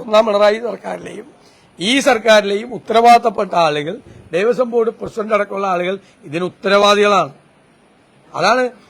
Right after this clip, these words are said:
അതാ മുഖ്യമന്ത്രി ഇതുവരെ മിണ്ടുന്നില്ലല്ലോ, സംസാരിച്ചിട്ടില്ലല്ലോ, ഇതിനെക്കുറിച്ച് ഒരു കമന്റ് പോലും പറഞ്ഞിട്ടില്ലല്ലോ. അയ്യപ്പ ഭക്തി ഇങ്ങനെ മൂർധന്യാവസ്ഥയിൽ നിൽക്കുന്ന ഒരാളല്ലേ പിണറായി വിജയൻ. ഇപ്പോ ആ കപടഭക്തി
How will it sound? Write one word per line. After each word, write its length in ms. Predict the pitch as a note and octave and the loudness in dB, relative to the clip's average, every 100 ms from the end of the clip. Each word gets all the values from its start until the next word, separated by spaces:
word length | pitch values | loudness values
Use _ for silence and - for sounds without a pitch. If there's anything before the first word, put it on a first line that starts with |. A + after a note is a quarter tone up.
| _ - | _ -6
അതാ 140 | F#3+ A#3+ | -4 -4
മുഖ്യമന്ത്രി 400 | G3+ A3+ A#3 A#3 B3+ | -4 -4 -2 -2 -2
ഇതുവരെ 200 | B3+ B3+ B3+ | 0 0 0
മിണ്ടുന്നില്ലല്ലോ, 560 | A#3+ B3+ C4+ C4 C4 - _ _ _ _ _ _ _ - | -4 -4 -2 -2 -4 -10 _ _ _ _ _ _ _ -6
സംസാരിച്ചിട്ടില്ലല്ലോ, 760 | F3 F3+ A#3+ B3 C4 C4 C4+ C#4+ - _ _ _ _ _ _ - | -2 2 2 2 2 2 2 -2 -10 _ _ _ _ _ _ -12
ഇതിനെക്കുറിച്ച് 420 | F3 A#3+ B3+ B3 B3+ | -4 -2 0 -2 -2
ഒരു 60 | G#3 | 2
കമന്റ് 300 | G3+ A3+ B3+ C4 | 2 2 2 4
പോലും 180 | C4+ C4 | 4 2
പറഞ്ഞിട്ടില്ലല്ലോ. 600 | B3 B3+ C4 C4+ C4 B3 - _ _ _ _ D3+ | 0 -2 -2 0 0 -4 -10 _ _ _ _ -4
അയ്യപ്പ 320 | F3+ G#3+ B3+ A#3+ | 0 0 2 0
ഭക്തി 200 | A#3 C4+ C4+ | -2 -4 -2
ഇങ്ങനെ 200 | B3+ C4 A#3+ | 0 0 -2
മൂർധന്യാവസ്ഥയിൽ 720 | A3 A3 B3 B3+ C4 B3 C4+ | -4 -2 -2 0 0 -2 -4
നിൽക്കുന്ന 300 | C4+ A3 C4 | -4 -4 -2
ഒരാളല്ലേ 420 | C4+ C4+ C4+ A#3+ D#3 - _ _ | 0 2 0 -2 -4 -10 _ _
പിണറായി 280 | A3 B3 B3 | 0 2 2
വിജയൻ. 160 | A#3+ B3 A3 | 2 -2 -2
ഇപ്പോ 120 | B3 B3 _ _ _ _ _ - | -4 -4 _ _ _ _ _ -6
ആ 40 | G3 | 0
കപടഭക്തി 560 | G#3+ A#3 B3 B3 G3+ B3+ | 2 2 2 0 -2 -6